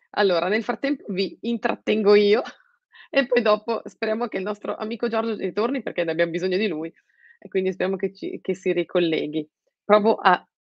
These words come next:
dirgli di collegarsi magari con il cellulare. Eccolo qua, è ritornato.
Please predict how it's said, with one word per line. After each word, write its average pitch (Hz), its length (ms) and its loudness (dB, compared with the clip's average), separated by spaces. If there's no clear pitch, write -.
dirgli 175 640 -2
di 180 160 -8
collegarsi 185 560 -4
magari 175 300 -2
con 170 180 -4
il 156 80 -8
cellulare. 185 680 0
Eccolo - 400 -8
qua, - 200 -16
è - 60 -10
ritornato. - 760 -12